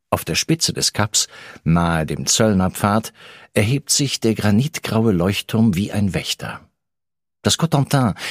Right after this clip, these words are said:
ist auch ein Land der Schlösser. Östlich von Cherbourg liegt der berühmte Herrensitz Tour-la-Ville.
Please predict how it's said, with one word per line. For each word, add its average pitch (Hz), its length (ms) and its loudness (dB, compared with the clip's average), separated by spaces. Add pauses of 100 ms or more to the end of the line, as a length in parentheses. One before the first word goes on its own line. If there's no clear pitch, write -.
(140)
ist - 180 0
auch 104 200 0
ein 95 140 2
Land 90 280 2
der 85 80 0
Schlösser. - 560 -4 (680)
Östlich 104 520 0
von 104 160 0
Cherbourg 101 580 2 (260)
liegt 104 260 2
der 101 80 4
berühmte 101 500 2
Herrensitz 104 840 2
Tour-la-Ville. 92 680 0